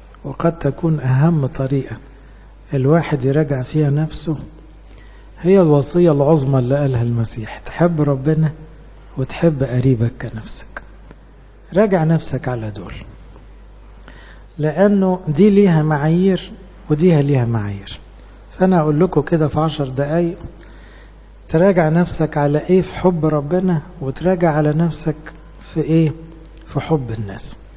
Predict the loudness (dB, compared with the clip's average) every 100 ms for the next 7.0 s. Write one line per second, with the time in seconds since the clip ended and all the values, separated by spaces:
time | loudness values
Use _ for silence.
0 | -20 -20 -20 -20 -20 -16 -12 -8 0 2
1 | 4 4 2 2 4 4 2 2 2 2
2 | 2 4 4 4 2 0 -2 0 0 0
3 | -2 -6 -16 -20 -10 0 2 2 2 2
4 | 0 -2 -10 -18 -2 2 4 4 4 2
5 | -2 -4 -4 -4 -4 -2 -4 -8 -4 -2
6 | -2 -4 -10 -4 -2 -2 -4 -6 -6